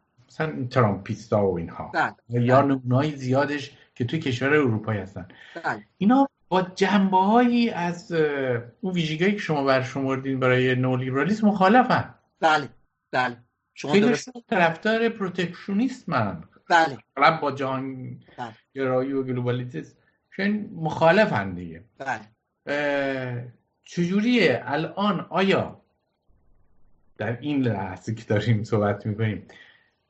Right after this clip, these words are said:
Speaker 1: کلاً نولیبرالیسم به گل نشسته، شکست خورده یا نه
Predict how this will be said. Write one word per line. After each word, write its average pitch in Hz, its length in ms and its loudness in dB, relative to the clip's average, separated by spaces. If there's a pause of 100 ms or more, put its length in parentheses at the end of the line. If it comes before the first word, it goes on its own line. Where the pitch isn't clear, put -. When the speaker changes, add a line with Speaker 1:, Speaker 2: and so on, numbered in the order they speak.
(600)
Speaker 1:
کلاً 180 560 0 (400)
نولیبرالیسم 143 1040 -2 (1200)
به 131 100 4
گل 151 640 4
نشسته، 117 720 -2
شکست 135 600 0
خورده 113 580 0
یا 107 160 0
نه 127 500 2